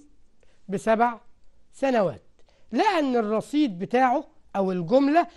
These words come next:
خلي بالك كلمة الجملة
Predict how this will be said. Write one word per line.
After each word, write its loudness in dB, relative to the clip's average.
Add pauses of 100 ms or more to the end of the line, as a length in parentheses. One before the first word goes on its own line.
خلي -4
بالك 0 (340)
كلمة -8
الجملة 2